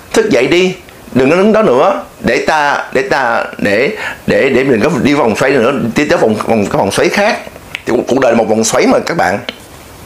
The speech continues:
Vì vậy mà Bảo Bình nó, nó đứng đây, nó nói, "Thức dậy nữa." Còn Hổ Cáp nói, "Bảo Bình là, là người cứ lo chuyện tào lao mà,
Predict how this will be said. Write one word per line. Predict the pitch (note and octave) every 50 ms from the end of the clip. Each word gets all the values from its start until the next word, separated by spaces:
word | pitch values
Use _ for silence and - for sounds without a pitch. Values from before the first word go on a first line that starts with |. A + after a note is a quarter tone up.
| - - - - - - - - - - -
Vì | A2+ C3
vậy | A#2 A#2+ B2 C3
mà | C#3 C#3 B2+ A2+ G#2 - - - - - - -
Bảo | - A#2+ D3+
Bình | E3+ C3 B2+ A#2+ B2+
nó, | D3+ E3+ F3
nó | F3 F3 F#3
đứng | D#3 E3+ G#3
đây, | G#3+ F3+ C#3+ C3 C3 - - - - - -
nó | - D#3+
nói, | E3 F3+ G3+ G3+ - - -
"Thức | - E3+
dậy | D3+ B2 G#2 A#2+
nữa." | C#3+ C#3+ D3 E3+ G#3 - - - - - -
Còn | - B2+ C3
Hổ | C#3 D3
Cáp | F#3 F#3+ G#3+ -
nói, | F#3+ G#3+
"Bảo | F3+ B2+ -
Bình | D#3 D3 C3 B2+
là, | A#2+ A#2+ A#2 A#2 - - - - - - - - - - - - - - -
là | - - A#2
người | A#2+ B2 C3 C3+ C3+
cứ | - F#3+
lo | F#3+ E3
chuyện | - B2+ C3+ B2
tào | - A#2+
lao | C#3+ D3 D3 D3+ D3+
mà, | C#3 B2 A2+